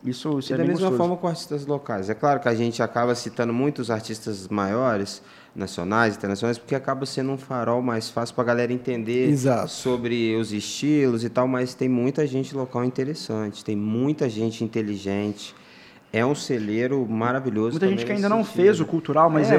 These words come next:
Speaker 2: muita
Speaker 1: muito
Speaker 2: gente, e a
Speaker 1: interessante.
Speaker 2: gente está ansio-, ansiosos esperando o que vai acontecer ainda, essa
Speaker 3: Isso.
Speaker 2: nova leva de artistas que pode chegar.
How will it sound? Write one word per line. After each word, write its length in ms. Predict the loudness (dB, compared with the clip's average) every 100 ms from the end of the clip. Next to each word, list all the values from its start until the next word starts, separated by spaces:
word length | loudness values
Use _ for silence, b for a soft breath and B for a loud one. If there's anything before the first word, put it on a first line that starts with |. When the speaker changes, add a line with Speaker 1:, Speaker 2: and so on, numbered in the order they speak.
| 10
Speaker 2:
muita 200 | 10 8
Speaker 1:
muito 100 | 8
Speaker 2:
gente, 200 | 4 6
e 40 | 8
a 40 | 8
Speaker 1:
interessante. 200 | 6 6
Speaker 2:
gente 300 | 4 4 -2
está 280 | 2 4
ansio-, 720 | 6 6 4 2 4 4 4 4
ansiosos 720 | 4 4 4 4 4 2 -2
esperando 960 | -4 -4 -2 0 -2 -2 -2 0 0 0
o 60 | -2
que 140 | -4
vai 240 | 2 4 4
acontecer 560 | 0 -6 -6 -6 -2
ainda, 380 | 0 0 0 0
essa 140 | 0 2
Speaker 3:
Isso. 60 |
Speaker 2:
nova 200 | 2 2
leva 200 | 2 0
de 100 | 0
artistas 420 | -4 -4 -4 -4 -4
que 100 | -8
pode 340 | -2 -2 -2
chegar. 580 | -4 -2 0 0 0